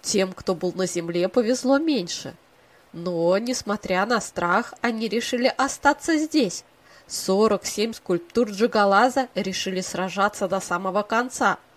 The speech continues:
«Может быть, я смогу убить еще парочку перед смертью. Даже если я погибну, у меня нет сожалений». Скульптуры Джигалаза решили биться насмерть. Но вот ледяной дракон, золотой человек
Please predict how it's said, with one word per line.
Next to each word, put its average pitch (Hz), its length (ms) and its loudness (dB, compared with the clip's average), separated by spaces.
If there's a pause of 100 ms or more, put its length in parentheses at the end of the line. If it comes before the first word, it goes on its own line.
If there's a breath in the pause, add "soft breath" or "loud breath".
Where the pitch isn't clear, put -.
(560 soft breath)
«Может 196 420 -2
быть, 285 380 0
я 196 200 -2
смогу 240 500 0
убить 311 360 2
еще 233 320 2
парочку 247 540 2
перед 196 280 -4
смертью. - 580 -4 (600 loud breath)
Даже 190 360 -4
если 196 260 -2
я 233 160 4
погибну, 277 640 2 (180)
у 185 60 -4
меня 220 260 -4
нет 320 240 0
сожалений». 180 640 -6 (760 soft breath)
Скульптуры 220 840 -2
Джигалаза 180 840 -2 (160 loud breath)
решили 202 480 -2
биться 208 440 -6
насмерть. 220 680 -4 (480 soft breath)
Но 170 120 0
вот 190 220 -2
ледяной 262 480 4
дракон, 330 560 2
золотой 226 520 4
человек 214 500 0